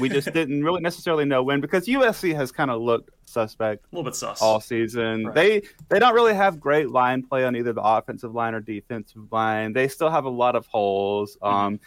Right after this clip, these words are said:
Speaker 1: I will say Lincoln Riley definitely did a good job of laying out the blueprint for how to win now with the portal. Um, he did a very good job with that.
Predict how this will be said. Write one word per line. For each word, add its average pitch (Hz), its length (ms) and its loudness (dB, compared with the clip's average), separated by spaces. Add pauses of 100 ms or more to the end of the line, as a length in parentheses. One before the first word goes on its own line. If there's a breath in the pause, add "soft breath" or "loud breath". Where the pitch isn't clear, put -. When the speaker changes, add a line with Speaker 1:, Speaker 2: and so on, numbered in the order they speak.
(160 soft breath)
Speaker 1:
I 135 100 4
will 220 200 6
say 254 180 2
Lincoln 196 360 -2
Riley 143 280 4
definitely 143 380 0
did 147 140 -2
a 123 40 -6
good 127 220 -2
job 120 300 0
of 107 120 -10
laying 117 260 2
out 113 100 -6
the - 60 -20
blueprint 113 540 -4
for 101 120 -8
how 117 180 0
to 110 100 0
win 110 460 -2
now 107 300 2
with 101 140 -10
the - 120 -20
portal. 123 400 -2 (460 soft breath)
Um, 104 180 0
he 123 80 -2
did 123 120 -2
a 120 40 -12
very 135 200 0
good 147 160 -4
job 123 280 0
with 113 140 -6
that. 110 320 2